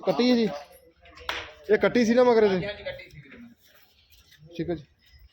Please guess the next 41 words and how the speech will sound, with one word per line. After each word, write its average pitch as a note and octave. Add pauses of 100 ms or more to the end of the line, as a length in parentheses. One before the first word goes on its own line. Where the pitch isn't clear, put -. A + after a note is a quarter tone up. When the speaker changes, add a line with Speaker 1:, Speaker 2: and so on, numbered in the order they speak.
(260)
Speaker 1:
ਆ E3
ਮਗਰ D3
ਕੱਟੀ C3+
ਹੈ, C3
ਠੀਕ C3+
ਹੈ D3+
ਜੀ। C#3 (1120)
ਇਹ D#3+
ਦੋਸਤੋ E3
ਪਹਿਲੀ G3
ਵੀਡੀਓ, G#3
ਦੂਜੀ F3+
ਵੀਡੀਓ G3+
ਦੇ G#3
ਵਿੱਚ F3+
ਆਪਾਂ E3
ਜਿਹੜੀ D#3+
ਇਹ D3+ (520)
ਪਾਈ D#3
ਸੀਗੀ, C#3
ਤੁਹਾਨੂੰ D3+
ਦਿਖਾਈ C3
ਸੀਗੀ। C3+ (560)
ਤੇ C#3
ਕਿਸੇ D3
ਵੀਰ C#3
ਨੇ C#3+
ਚਲੋ C#3+
ਸੌਦਾ C3+
ਕੀਤਾ C3+
ਸੀਗਾ, C#3 (580)
ਉਹ D#3+
ਮਤਲਬ D3
ਕਿ D3+
ਕੋਈ D3
ਅਰੇਂਜਮੈਂਟ C#3
ਨਾ C3+
ਹੋਣ C3+
ਕਰਕੇ C3+
ਪੈਸੇ C#3
ਦਾ, C#3+